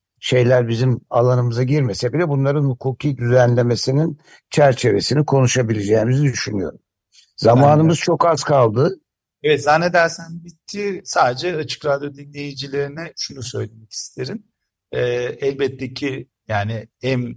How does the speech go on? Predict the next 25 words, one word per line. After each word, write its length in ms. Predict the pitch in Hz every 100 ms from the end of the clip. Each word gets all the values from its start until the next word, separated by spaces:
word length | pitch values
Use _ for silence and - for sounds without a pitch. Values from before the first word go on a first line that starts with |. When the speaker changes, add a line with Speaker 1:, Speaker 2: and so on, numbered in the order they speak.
| -
Speaker 2:
e, 180 | 107 110
o 140 | 123
yaptığımız 580 | 127 120 117 113 110 -
programda 520 | 107 110 110 117 170 214 _
koltuğu 920 | 139 131 135 - 185 214 247 - - _ 127
ele 180 | 160
geçirme 440 | 196 139 - 123 117
gibi 240 | 113 113
bir 60 | 113
gayretimiz 680 | 120 120 120 120 117 107 139
yok. 220 | 190 -
Tam 260 | 151 165
tersine 540 | 175 127 117 - 135 208 _ _ _ _
Açık 300 | 127 113 -
Radyo 300 | 165 135 135
dinleyicilerine 960 | 131 135 135 135 131 135 135 135 190 214 -
sürekli 560 | - 175 175 170 156
bir 240 | 151 139 -
programı 720 | 135 131 120 131 147 202 - _ _
sunabilmek 880 | - - 131 143 139 143 156 214 214
ve 340 | - _ - 165
o 140 | 214
sorumlulukla 640 | - 165 139 131 117 135 123
hareket 340 | 127 131 117
ederek 380 | 143 170 143